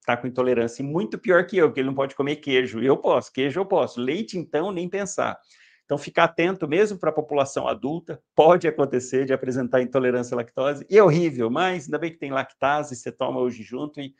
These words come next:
vida normal, vida que segue. Mas pense nisso também como diagnóstico diferencial pra diarreia, principalmente crônica, tá? Diarreia aguda não, focar em doenças infecciosas. Mas tenho certeza que você aproveitou bastante esse podcast de hoje, então aproveita,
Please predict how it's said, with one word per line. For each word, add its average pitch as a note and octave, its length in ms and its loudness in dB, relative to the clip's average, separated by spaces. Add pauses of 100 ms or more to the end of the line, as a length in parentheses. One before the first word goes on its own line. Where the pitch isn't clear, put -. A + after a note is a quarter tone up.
(200)
vida C#3+ 240 0
normal, C3 380 2
vida B2+ 180 -2
que B2+ 80 -12
segue. G2+ 360 -4
Mas B2+ 260 -8
pense E3+ 420 -2
nisso C#3 300 -12
também B2 340 -2
como B2 220 -4
diagnóstico B2 580 -4
diferencial C3+ 720 -4 (220)
pra C#3+ 140 -2
diarreia, C3+ 680 0
principalmente D3+ 840 -4
crônica, A#2 540 -4 (240)
tá? D#3+ 320 -2
Diarreia B2+ 360 0
aguda D#3+ 300 -2
não, D3+ 220 2
focar C#3 560 -2
em C#3 80 -10
doenças B2 400 -2
infecciosas. B2+ 720 -6 (480)
Mas F#3 280 2
tenho F3+ 180 0
certeza G3+ 640 6
que F#3+ 80 -8
você E3 220 -4
aproveitou D3 440 -2
bastante F3 600 2
esse - 120 -10
podcast C3 540 -6
de A#2 80 -4
hoje, C3+ 240 0
então F3+ 220 0
aproveita, C#3 680 -2